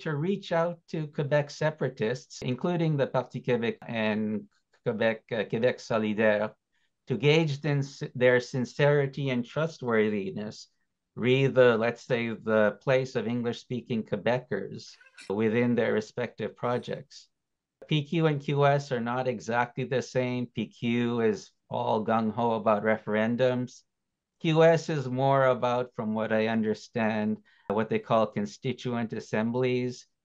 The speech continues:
bringing various, uh, parts of society together to reach a consensus. And then I think if they felt they had a consensus, they would go forward with in-, with independence or an independence vote.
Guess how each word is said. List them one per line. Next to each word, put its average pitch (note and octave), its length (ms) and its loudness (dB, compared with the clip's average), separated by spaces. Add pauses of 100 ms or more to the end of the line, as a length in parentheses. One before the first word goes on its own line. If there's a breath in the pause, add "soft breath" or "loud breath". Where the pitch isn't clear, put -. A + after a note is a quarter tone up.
(120)
bringing A2 360 2
various, A2 840 2
uh, G2+ 240 2 (100)
parts A2 400 -2
of G#2+ 100 -8
society A2 640 -4
together G#2 560 0
to G#2 180 -10
reach G#2 300 -8
a A2 40 -12
consensus. G#2+ 960 -6 (580)
And A2+ 140 -2
then D3+ 240 6
I C#3+ 140 6
think B2+ 360 -2
if A2+ 140 -6
they A2+ 140 0
felt A2+ 320 -2
they B2 100 -2
had A2 220 -2
a - 20 -6
consensus, G#2 800 -8
they A2 260 -6
would G2+ 200 -4
go A2+ 160 -6 (100)
forward G#2+ 400 -6
with G#2 180 -12
in-, G2+ 320 -8 (140)
with G#2+ 220 -12
independence G#2 880 -12 (320)
or G#2+ 160 -6
an G#2 100 -6
independence G2+ 720 -6
vote. - 300 -12